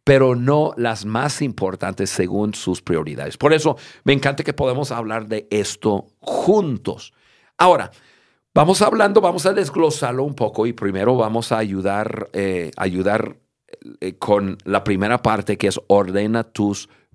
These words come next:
prioridades. Mira, amigo, amiga, seguramente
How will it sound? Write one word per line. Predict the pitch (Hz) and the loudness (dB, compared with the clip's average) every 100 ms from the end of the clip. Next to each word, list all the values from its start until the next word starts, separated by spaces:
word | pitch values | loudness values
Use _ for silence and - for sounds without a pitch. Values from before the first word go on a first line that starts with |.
| _ | _
prioridades. | 101 95 92 90 85 90 87 80 80 - - _ _ _ _ | 2 4 2 2 -2 -2 -2 -6 -12 -16 -20 _ _ _ _
Mira, | 131 147 123 | 4 4 4
amigo, | 135 165 175 | 2 4 4
amiga, | 175 190 190 - | 2 0 -2 -2
seguramente | - 131 165 190 175 156 147 160 151 143 | -2 0 0 0 0 -2 0 2 2 0